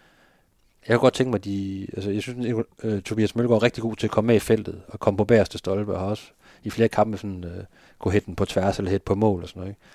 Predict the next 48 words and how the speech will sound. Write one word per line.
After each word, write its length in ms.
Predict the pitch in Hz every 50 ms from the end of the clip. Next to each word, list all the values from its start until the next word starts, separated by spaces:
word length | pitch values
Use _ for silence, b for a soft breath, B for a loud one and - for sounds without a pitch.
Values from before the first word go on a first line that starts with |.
| b b b b b -
Jeg 100 | 110 107
mangler 160 | 117 123 123
lidt 100 | 120 -
fra 100 | - 110
den 100 | 104 107
anden 140 | 107 117 120
side, 280 | - - 104 110 113 - -
at 140 | - 104 101
Erik 120 | 101 98
Karl 240 | - - 107 113 113
også 140 | 110 107 -
bliver 180 | - 98 95 90
en, 120 | 90 90
bliver 120 | 95 95
en 60 | 92 -
faktor 300 | - 104 107 - - -
der, 140 | 98 92
og 80 | 92 -
kommer, 360 | - 98 98 98 98 98 98 98
øh, 80 | 98 101 98 - _ _ _ _ _ -
kommer 240 | - - 104 95 95
lidt 200 | 95 107 - -
med 100 | 101 95
no-, 120 | 95 95 - 101
nogle 140 | 104 101 101
lidt 120 | 107 101
vildere 220 | 107 107 110 110 104
løb 220 | 101 101 98 92 -
også, 300 | 98 98 - - - -
øh, 100 | 98 95 95 -
og, 160 | - - - _ _ _ _
og 140 | _ - 98
laver 160 | 98 101 95
noget 160 | 92 90 90
overtal, 380 | 95 101 104 - - 90 92 95 - b b b b b b b b b b
når 100 | - 92
A 20 | 90
G 140 | 95 95
F 60 | - -
har, 380 | 95 92 92 90 92 90 - - -
har, 120 | 95 98 -
har 120 | - 98
muligheden 340 | 98 98 101 98 92 90 92
for 140 | - 98 95
det 80 | 92 98
i 20 |
hvert 180 | 95 98 95 -
fald. 180 | - 98 98